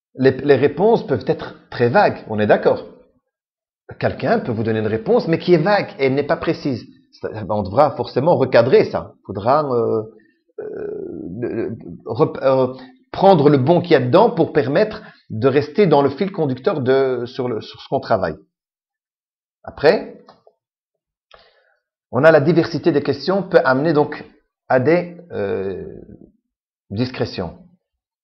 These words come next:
Là, moi-même, c'est, c'est à surveiller. C'est-à-dire que les questions, malheureusement, vous devez être,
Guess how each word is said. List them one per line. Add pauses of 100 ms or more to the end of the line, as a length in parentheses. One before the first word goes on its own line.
(800)
Là, (320)
moi-même,
c'est,
c'est
à
surveiller.
C'est-à-dire
que
les
questions,
malheureusement,
vous
devez
être,